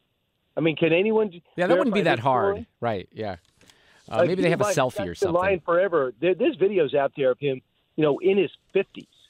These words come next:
Speaker 1: So don't say it's just, oh, and just saying, you know, I was a double major at college. I got my law degree and I got my other degree, and I was at, I, uh, graduated with honors, and I had a full ride. Okay, turns out he had one degree, a law degree,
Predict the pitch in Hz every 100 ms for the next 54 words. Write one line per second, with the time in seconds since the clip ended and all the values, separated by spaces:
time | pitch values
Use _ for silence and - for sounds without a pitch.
0 | _ _ _ _ 160 170 170 190 170 143
1 | 156 - 156 170 113 - 127 156 - 185
2 | 160 127 - _ - 147 156 156 147 127
3 | 131 165 165 160 175 202 143 131 - 180
4 | 220 160 135 135 123 123 143 170 165 156
5 | 185 180 135 135 127 135 170 202 - -
6 | 127 143 147 156 147 - _ _ - 151
7 | 147 139 135 135 185 180 165 170 156 151
8 | 165 254 208 143 143 147 156 - - 226
9 | 226 233 277 180 - _ _ 165 165 175
10 | 156 185 196 185 190 180 - _ _ -
11 | 175 175 165 156 139 - - 143 226 220
12 | 170 135 120 117 - 151 139 160 208 196
13 | 156 131 120 107 120